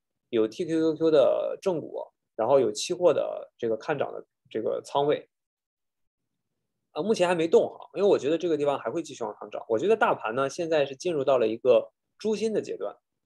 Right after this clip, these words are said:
大家呢千万不要随着这个市场，它随着市场动而动。今天早上它有好几次是非常恍惚的，比方说早盘在这里拉涨，突然涨起来之后又快速下砸，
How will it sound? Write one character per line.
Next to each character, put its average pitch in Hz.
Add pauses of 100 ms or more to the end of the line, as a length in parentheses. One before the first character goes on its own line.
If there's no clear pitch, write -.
(180)
大 180
家 175
呢 165
千 233
万 202
不 110
要 117
随 110
着 120
这 120
个 117
市 -
场， 113 (480)
它 -
随 147
着 160
市 175
场 -
动 120
而 107
动。 - (260)
今 202
天 226
早 -
上 135
它 147
有 160
好 -
几 113
次 127
是 131
非 175
常 147
恍 -
惚 101
的， 82
比 123
方 139
说 156
早 -
盘 113
在 117
这 117
里 113 (100)
拉 120
涨， 120 (680)
突 -
然 202
涨 160
起 160
来 139
之 139
后 139
又 160
快 156
速 127
下 117
砸， -